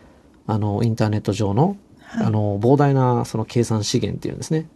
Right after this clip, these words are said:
Speaker 1: まあ、
Speaker 2: うん。
Speaker 1: 僕らは本当目の前からは遠いところにあるので、あんまり気にしないんですけど、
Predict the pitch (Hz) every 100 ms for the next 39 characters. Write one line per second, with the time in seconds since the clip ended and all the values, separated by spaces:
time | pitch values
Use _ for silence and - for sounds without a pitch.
0 | - 220 220 226 131 131 151 143 139 175
1 | 202 139 110 101 - - 185 180 180 165
2 | 104 101 98 101 151 147 135 156 147 156
3 | 127 98 - 113 104